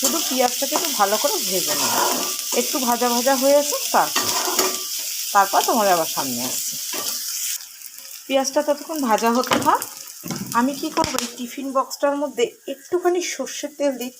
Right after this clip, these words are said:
টিফিন বক্সটার চারিদিকটা একটু মাখিয়ে নেবো, অল্প একটু তেল দিয়ে। এই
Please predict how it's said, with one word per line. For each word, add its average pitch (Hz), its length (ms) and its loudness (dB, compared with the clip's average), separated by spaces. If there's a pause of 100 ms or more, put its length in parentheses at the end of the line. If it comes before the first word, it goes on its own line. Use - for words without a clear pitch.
টিফিন 247 300 -10
বক্সটার 254 300 -4 (100)
চারিদিকটা 208 560 -4
একটু 392 120 -6 (100)
মাখিয়ে 160 360 -4
নেবো, 135 180 -6 (720)
অল্প 262 140 2 (100)
একটু 170 140 -12 (120)
তেল 139 160 -2 (120)
দিয়ে। 127 160 -20 (1400)
এই 190 60 0